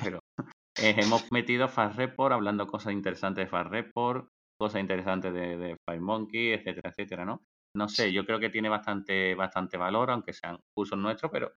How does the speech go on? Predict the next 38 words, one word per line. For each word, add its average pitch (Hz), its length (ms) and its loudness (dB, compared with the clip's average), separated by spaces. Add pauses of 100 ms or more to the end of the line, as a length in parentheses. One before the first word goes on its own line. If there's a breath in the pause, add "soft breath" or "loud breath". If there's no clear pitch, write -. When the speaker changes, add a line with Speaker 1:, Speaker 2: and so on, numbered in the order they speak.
(480)
Speaker 1:
no 120 100 2
solamente 147 420 0
porque 110 200 -2
sean 95 160 -6
cursos - 200 -10 (100)
nuestros, 127 300 -6
sino 92 240 -4 (360)
porque, 90 280 -4 (400)
mm, 95 220 -4
po-, - 100 -10 (180)
te 85 100 -4
podéis 85 280 -4
buscar 117 460 2 (420)
por 101 140 2
otro 110 180 4
sitio 139 500 0 (320)
esa 113 240 0
información 113 840 2 (520)
que, 92 480 -2
que 87 100 -6
tiene 92 180 -2
muchísimo 101 760 -2
valor. 104 360 0 (360)
Speaker 2:
Sí, - 140 6
claro, 156 240 12
Speaker 1:
También 120 160 10
Speaker 2:
¿no? 139 80 10
Speaker 1:
tenemos, 147 260 4
hemos 147 200 0
tenido, 156 440 0 (880)
sí, 151 120 0
también 113 260 4
hemos 147 140 0
tenido 143 200 -2
muchos 151 340 0
problemas 127 440 -2
técnicos, 117 360 -2
¿verdad? 120 380 0